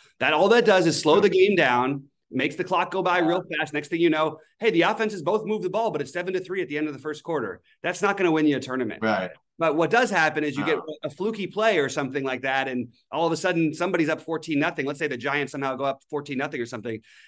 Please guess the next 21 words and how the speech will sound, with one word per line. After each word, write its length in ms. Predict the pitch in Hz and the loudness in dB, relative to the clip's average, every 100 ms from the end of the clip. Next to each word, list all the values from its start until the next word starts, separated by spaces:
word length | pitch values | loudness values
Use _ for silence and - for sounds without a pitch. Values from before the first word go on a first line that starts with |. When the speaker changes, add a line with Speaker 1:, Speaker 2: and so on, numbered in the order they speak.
| - | -4
Speaker 1:
and 120 | 139 | 0
we 80 | 143 | 4
get, 180 | 147 | 4
we 80 | 143 | 4
get, 220 | 135 151 | 2 0
like, 260 | 143 123 120 | 0 0 -2
just 320 | - 156 147 - | -2 -2 -2 -8
a 60 | 123 | -8
button, 280 | 117 147 | -6 0
you 60 | 151 | 0
know, 280 | 120 107 107 | 0 -4 -8
passing 380 | 165 156 156 151 | -2 -2 0 -2
plays 240 | 151 147 143 | 0 0 2
or 160 | 143 | 0
Lamar 320 | 139 131 135 | 0 2 0
running 300 | 135 135 135 | 0 -2 -4
for 100 | 123 | -8
ten 240 | 117 131 127 | -8 -6 -6
or 60 | |
fifteen, 360 | 117 131 131 135 | -6 -10 -8 -6
'cause 160 | 147 | -6